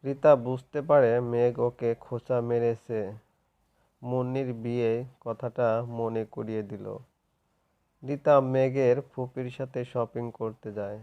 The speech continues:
আর এদিকে মেঘ পায়রাকে কল দিয়ে যাচ্ছে।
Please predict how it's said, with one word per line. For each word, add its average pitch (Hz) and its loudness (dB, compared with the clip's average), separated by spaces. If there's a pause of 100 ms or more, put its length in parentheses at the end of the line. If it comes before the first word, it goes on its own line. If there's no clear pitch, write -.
(340)
আর 113 -2
এদিকে 113 -6
মেঘ 123 -2 (260)
পায়রাকে 117 2
কল 117 -2
দিয়ে 117 -4
যাচ্ছে। 104 -6